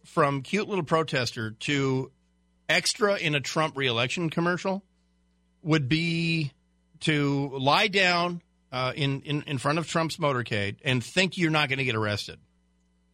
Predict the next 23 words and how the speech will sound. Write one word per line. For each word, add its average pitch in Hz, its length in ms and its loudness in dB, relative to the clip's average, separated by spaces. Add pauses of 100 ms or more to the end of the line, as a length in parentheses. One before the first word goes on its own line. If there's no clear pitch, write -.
(300)
And 131 120 2
then 143 100 4
sit - 180 -2
there 170 120 2
screaming 147 500 0
police 131 280 -2
brutality 113 680 2
or 110 60 2
whatever 110 260 0
it 107 80 -2
is 101 140 -2
it, 113 120 -4 (120)
uh, 107 120 2
you 104 200 -2
want 107 220 0
to, 98 400 -6
uh, 95 280 -6
y-, 113 180 -16 (920)
y-, 131 160 -6
you 131 160 -2
want 113 160 0
to 95 60 -6
scream. 85 360 -10